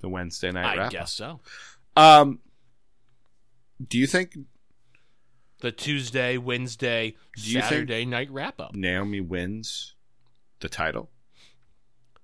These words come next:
Speaker 2: No,
Speaker 1: But it's
Speaker 2: no, I
Speaker 1: Black
Speaker 2: don't.
Speaker 1: History Month.
Speaker 2: No,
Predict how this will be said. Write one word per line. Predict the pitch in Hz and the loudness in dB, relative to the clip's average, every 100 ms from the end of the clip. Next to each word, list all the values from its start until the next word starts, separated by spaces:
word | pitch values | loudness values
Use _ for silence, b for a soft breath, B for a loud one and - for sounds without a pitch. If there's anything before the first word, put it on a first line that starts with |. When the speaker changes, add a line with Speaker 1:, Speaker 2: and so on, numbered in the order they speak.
| - - - - - - - - - - - - - - - - - - - | -20 -20 -20 -20 -20 -20 -20 -20 -20 -20 -20 -20 -20 -20 -20 -20 -20 -20 -12
Speaker 2:
No, | 123 170 320 | -4 -2 -2
Speaker 1:
But | 85 | -2
it's | 69 110 | -4 -8
Speaker 2:
no, | 113 | -4
I | |
Speaker 1:
Black | 82 | -4
Speaker 2:
don't. | 170 | -4
Speaker 1:
History | 113 - - | -6 -8 -10
Month. | 60 58 - - - - - - - - - - - - - - - - - - - - - - - - - - - | -12 -16 -20 -20 -20 -20 -20 -20 -20 -20 -20 -20 -20 -20 -20 -20 -20 -20 -20 -20 -20 -20 -20 -20 -20 -20 -20 -20 -12
Speaker 2:
No, | 120 240 330 | -4 -4 -4